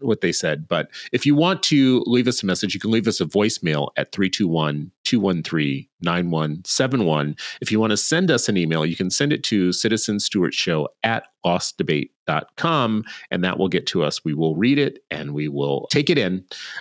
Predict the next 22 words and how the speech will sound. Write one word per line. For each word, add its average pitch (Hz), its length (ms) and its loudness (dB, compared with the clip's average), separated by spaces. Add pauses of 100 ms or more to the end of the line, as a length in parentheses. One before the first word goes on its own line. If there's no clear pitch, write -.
Uh, 95 160 0
and 107 100 0
if 104 80 0
you 139 60 4
have 135 80 2
any 151 360 2
kind 139 220 -2
of 117 60 -2
feedback 123 400 0
on 98 80 0
the 87 80 2
topics 92 380 -2
that - 80 0
we - 80 0
talked 85 200 -2
about 78 160 0
today 120 520 0 (240)
or 87 100 0
ideas 80 380 0
for - 160 -6
new 131 160 2
topics, 92 520 0